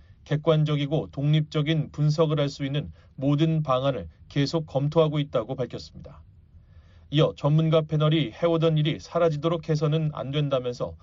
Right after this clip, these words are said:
북한의 불법 활동과 제재 위반 시도를 계속 주시하고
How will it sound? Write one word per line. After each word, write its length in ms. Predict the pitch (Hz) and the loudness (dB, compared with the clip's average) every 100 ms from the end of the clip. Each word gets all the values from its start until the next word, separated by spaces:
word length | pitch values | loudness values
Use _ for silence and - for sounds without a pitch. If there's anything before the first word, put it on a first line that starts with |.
| - - | -20 -20
북한의 440 | - 156 147 160 - | -16 0 2 2 2
불법 400 | 143 147 165 156 | 0 2 2 2
활동과 420 | 147 151 143 95 - - - | -2 -2 -2 -2 -6 -20 -10
제재 320 | - 147 160 | -2 0 2
위반 280 | 151 151 156 | 2 4 2
시도를 460 | 147 147 143 110 - - - | 2 0 -2 -4 -10 -20 -8
계속 420 | 147 147 165 156 | -2 0 -2 -6
주시하고 640 | - 147 147 156 135 104 | -6 -6 0 2 2 -2